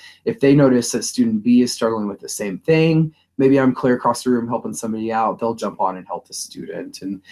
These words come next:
and we all know how that, how that reinforces, um, long-term memory to, to actually teach the material to someone else. So cre-, creating that, creating that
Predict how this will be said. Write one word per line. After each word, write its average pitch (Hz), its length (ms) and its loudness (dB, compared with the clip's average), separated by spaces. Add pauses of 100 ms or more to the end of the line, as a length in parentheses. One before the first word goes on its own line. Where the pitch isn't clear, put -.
(200)
and 147 100 4
we 165 80 6
all 175 140 8
know 127 160 6
how 120 160 2
that, 113 240 0
how 113 80 -2
that 113 160 -2
reinforces, 98 1120 -6
um, 101 360 -6
long-term 104 460 -2
memory 90 480 -2
to, 92 260 -4
to - 140 -6
actually 95 280 -4
teach - 280 -12
the 92 80 -4
material - 460 -6
to - 80 -16
someone 95 420 -6
else. 92 320 -6
So - 340 -2 (360)
cre-, - 280 2
creating 180 340 8
that, 135 280 4
creating 139 280 8
that - 180 2